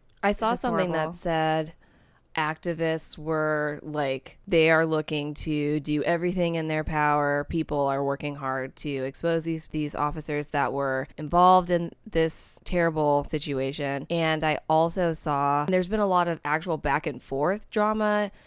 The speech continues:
Speaker 1: um, furthermore tying into the N F L because, uh, the police department, so, like, the Las Vegas Police Department, actually, like, responded back to a letter that was released by the N F L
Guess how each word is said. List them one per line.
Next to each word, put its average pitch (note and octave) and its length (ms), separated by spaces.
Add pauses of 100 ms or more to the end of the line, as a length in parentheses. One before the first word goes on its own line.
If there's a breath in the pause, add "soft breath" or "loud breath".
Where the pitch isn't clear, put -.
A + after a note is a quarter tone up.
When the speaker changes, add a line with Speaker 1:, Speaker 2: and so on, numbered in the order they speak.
(260 soft breath)
Speaker 1:
um, D3 260 (100)
furthermore E3+ 440
tying C#3+ 340
into D3 260
the C#3+ 100
N C#3+ 180
F C#3+ 160
L C#3+ 140
because, C#3+ 800
uh, D#3+ 220
the D3 140
police D#3+ 460
department, F#3+ 680
so, E3 100
like, D3+ 160
the D#3 80
Las D3 220
Vegas D3 340
Police E3+ 240
Department, F3+ 500
actually, D#3 360
like, C#3+ 400
responded D#3+ 840
back C#3+ 420
to D#3+ 240
a D3+ 40
letter D3 520
that C#3+ 220
was D3 200
released D3+ 520
by D3+ 140
the C#3+ 140
N D3 120
F C#3+ 180
L D#3 420